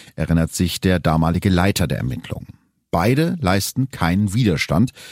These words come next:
Als die Handschellen sich schließen, ist Norman Franz ganz blass, er zittert. Sandra wird dieses Gesicht nie vergessen. Norman sieht genauso verzweifelt und zerbrochen aus wie damals, als er das erste Mal ins Gefängnis nach Hagen musste.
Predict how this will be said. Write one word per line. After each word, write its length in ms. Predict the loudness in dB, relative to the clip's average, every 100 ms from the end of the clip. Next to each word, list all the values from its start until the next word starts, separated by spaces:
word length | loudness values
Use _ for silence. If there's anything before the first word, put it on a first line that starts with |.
| -20 -20 -8
Als 140 | -4
die 120 | 0 2
Handschellen 420 | 2 2 0 0
sich 180 | -2 -2
schließen, 500 | 0 0 0 -2 0
ist 320 | -2 -2 0
Norman 300 | 0 2 0
Franz 580 | -2 -2 0 0 -2 -10 -2
ganz 400 | 0 0 -2 -8 -4
blass, 560 | 0 0 0 -4 -8 -8
er 320 | -2 -2 -2 -8
zittert. 600 | -12 -6 -6 -6 -14 -16 -20 -20 -20 -20 -2
Sandra 420 | 0 2 2 0
wird 300 | 0 -2 -2
dieses 300 | 0 0 0
Gesicht 520 | 0 0 -2 -8 -16 _
nie 380 | 2 2 0 -6
vergessen. 680 | -8 -6 -4 -6 -6 -6 -8 _ -2
Norman 320 | 2 2 0
sieht 220 | -2 -2
genauso 560 | 0 0 0 0 0 0
verzweifelt 600 | 0 -2 0 0 -2 -2
und 100 | 0
zerbrochen 460 | 0 2 2 2
aus 200 | 2 0 -2 -12 -8
wie 140 | -6 0
damals, 640 | 2 2 2 -2 -4 -8
als 380 | -2 0 0 -4
er 280 | 0 0 0
das 180 | -2
erste 380 | -4 -4 -2 0
Mal 180 | 0 0
ins 260 | 0 -2 -2
Gefängnis 540 | -4 -2 0 0 -2
nach 240 | -4 -2
Hagen 320 | -2 -2 -4 -4
musste. 380 | -4 -6 -8